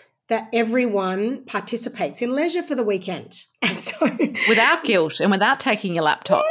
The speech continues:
Speaker 2: to the
Speaker 1: Yes.
Speaker 2: cafe.
Speaker 1: And without, like, racing between five different sports or we're just, I don't know, we have this, and I'm part of it. I'm saying
Speaker 2: Yeah.
Speaker 1: it when I'm, I'm
Speaker 2: <laughs>
Speaker 1: wound up in it.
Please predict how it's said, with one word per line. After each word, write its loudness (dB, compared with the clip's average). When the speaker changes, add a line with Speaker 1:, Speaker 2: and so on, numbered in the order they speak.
Speaker 2:
to 4
the 0
Speaker 1:
Yes. -8
Speaker 2:
cafe. 0
Speaker 1:
And 4
without, 4
like, 0
racing 2
between -2
five 0
different -4
sports 0
or 4
we're 2
just, -2
I -4
don't 0
know, 0
we 2
have -6
this, -4
and 2
I'm 4
part 2
of 0
it. -8
I'm 2
saying 2
Speaker 2:
Yeah. 4
Speaker 1:
it -8
when 2
I'm, -2
I'm 2
Speaker 2:
<laughs> -6
Speaker 1:
wound 2
up 2
in 4
it. -4